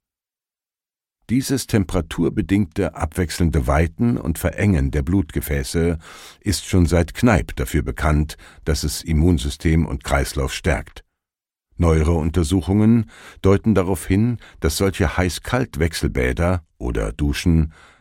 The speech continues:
die Zellregeneration unterstützen und allgemein die körperliche Resilienz verbessern. Die Stresseinwirkung löst wie das Intervallfasten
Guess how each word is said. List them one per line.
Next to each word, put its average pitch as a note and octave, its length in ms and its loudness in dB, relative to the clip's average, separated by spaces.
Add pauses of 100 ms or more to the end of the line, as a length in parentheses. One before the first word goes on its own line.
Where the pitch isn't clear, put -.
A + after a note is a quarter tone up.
die F2+ 220 4
Zellregeneration D2+ 1160 0
unterstützen F2 840 -2 (220)
und G2 320 2
allgemein G2 720 4
die A1+ 80 -6
körperliche C#2+ 640 0
Resilienz C2 580 -2
verbessern. D#2 600 -2 (760)
Die E2+ 120 0
Stresseinwirkung E2+ 1160 0 (280)
löst G2 460 4
wie F#2 100 2
das D#2+ 280 -2
Intervallfasten D#2+ 1200 0